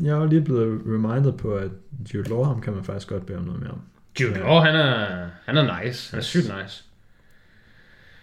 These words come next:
Speaker 1: Så jeg er rimelig inde på, øhm, nogle Sherlocks.
Speaker 2: Ja,
Speaker 1: Men,
Speaker 2: det er
Speaker 1: øh,
Speaker 2: også.
Speaker 1: The Gentleman.
Speaker 2: Ja, på en ti ud af ti. Fem ud af fem.
Speaker 1: Ja.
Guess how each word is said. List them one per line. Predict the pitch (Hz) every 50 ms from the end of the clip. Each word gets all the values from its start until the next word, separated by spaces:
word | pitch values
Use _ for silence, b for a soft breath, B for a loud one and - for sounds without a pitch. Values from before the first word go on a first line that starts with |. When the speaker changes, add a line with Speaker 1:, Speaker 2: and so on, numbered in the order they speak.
| b -
Speaker 1:
Så | - - 98
jeg | 101 110
er | 117
rimelig | 120 117 113 117 113
inde | 107 107 110 110
på, | - 107
øhm, | 95 90 90 90 87 90 - - - 92 92 - - - - - - - - - - - - - - _ _ -
nogle | 101 92 87 -
Sherlocks. | - - 104 104 101 - - - - - - - - - - - -
Speaker 2:
Ja, | -
Speaker 1:
Men, | 104 - 220
Speaker 2:
det | 285
er | - -
Speaker 1:
øh, | 120
Speaker 2:
også. | 101 101 - - b b b b b b b b b b b b b b b _ _ _ _ _ _ _ _ - - - - _ -
Speaker 1:
The | 120 135 139 165
Gentleman. | 175 180 175 160 151 147 151 156 - - _ _ _ _ _ _ _ _ _ _ _ _ _ _ _ _ _ -
Speaker 2:
Ja, | 208 262 285 - - - - - _ - - _ _ _ _ -
på | - 151
en | 151
ti | - 233 214
ud | 175
af | 156
ti. | - - 214 - - - - - _ _ _ _ _ _ _ _ _ _ _ _
Fem | - 180 180 175
ud | 156
af | 139
fem. | 170 175 170 175 - - - - - _ _ -
Speaker 1:
Ja. | -